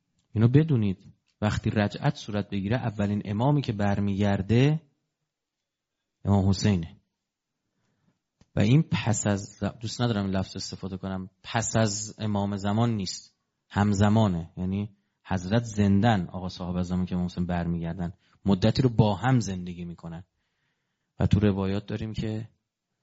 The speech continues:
ابا عبدالله یکی از یاران اوست. یعنی چی؟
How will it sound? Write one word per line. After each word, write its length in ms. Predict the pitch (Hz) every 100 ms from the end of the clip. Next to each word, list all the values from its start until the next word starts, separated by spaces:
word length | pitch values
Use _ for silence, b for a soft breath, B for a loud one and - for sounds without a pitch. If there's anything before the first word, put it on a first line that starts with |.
| _ _ _ -
ابا 360 | 92 87 92
عبدالله 760 | 92 - 98 92 92 104 117 123 - _ _
یکی 560 | 92 107 - 87 87 -
از 420 | - 95 95 95 - _ _ _ _ _ _ _ _ _ _ _ _ _ _ _ _ _ _ _ _
یاران 380 | 87 92 90 90
اوست. 360 | 87 87 - _ - _ _ _ _ _ _ _ _ _ _ _ _ _ _ _ _ _ _ _ _ _ _ _ _ _ _ _ _ _ _ _ _ _ _ _ _ _ -
یعنی 240 | 98 90
چی؟ 480 | - - - 131